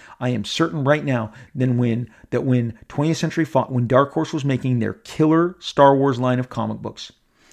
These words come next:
they were not getting any kickback on whatever action figure came of that. They were in the publishing business, and there is, there is money and profits to be made in publishing, okay? That's the business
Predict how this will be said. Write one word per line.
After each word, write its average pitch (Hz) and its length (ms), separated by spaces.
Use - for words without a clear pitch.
they 123 100
were 127 140
not 127 240
getting 123 360
any 139 220
kickback 120 600
on 117 160
whatever 117 340
action 117 320
figure 117 300
came 110 260
of 107 140
that. 101 180
They 120 120
were 107 140
in 117 140
the 120 80
publishing 156 640
business, 143 440
and 123 120
there 113 140
is, 110 180
there 123 160
is 110 120
money 143 380
and 127 100
profits - 460
to - 60
be 127 100
made 117 500
in 123 140
publishing, 117 500
okay? 131 360
That's 120 240
the 131 120
business 117 440